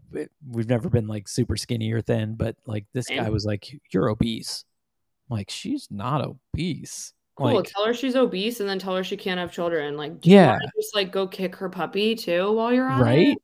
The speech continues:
Speaker 2: Like,
Speaker 1: Uh,
Speaker 2: uh,
Speaker 1: so he was a horrible doctor. Like, I,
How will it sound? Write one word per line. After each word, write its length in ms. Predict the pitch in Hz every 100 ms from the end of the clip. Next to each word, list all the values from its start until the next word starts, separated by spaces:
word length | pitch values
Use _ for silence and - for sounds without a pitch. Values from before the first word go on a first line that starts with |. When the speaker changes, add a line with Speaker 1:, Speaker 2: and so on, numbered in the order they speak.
| -
Speaker 2:
Like, 240 | 196 196 - 151
Speaker 1:
Uh, 40 |
Speaker 2:
uh, 400 | 160 196 185 185 185 _ _ _ _ - - - - - _ _
Speaker 1:
so 500 | - 151 131 127 123
he 280 | 139 147 180
was 360 | 143 117 127
a 120 | 127
horrible 360 | 95 110 92 -
doctor. 440 | 110 - - - -
Like, 280 | 135 104 -
I, 280 | 131 101